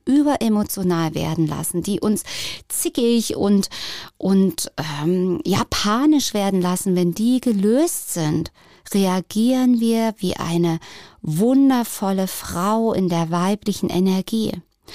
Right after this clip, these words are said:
Und das ist eben dieser Schlüssel für eine glückliche Beziehung.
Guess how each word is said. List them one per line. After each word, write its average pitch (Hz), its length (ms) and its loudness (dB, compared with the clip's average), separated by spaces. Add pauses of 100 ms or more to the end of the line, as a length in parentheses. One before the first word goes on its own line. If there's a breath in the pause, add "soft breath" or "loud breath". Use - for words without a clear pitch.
(480 loud breath)
Und 214 280 2
das 226 300 0
ist 269 200 -4
eben 226 320 2
dieser 214 340 0
Schlüssel 233 680 0
für 220 220 -2
eine 202 240 0
glückliche 214 540 -2
Beziehung. 208 680 0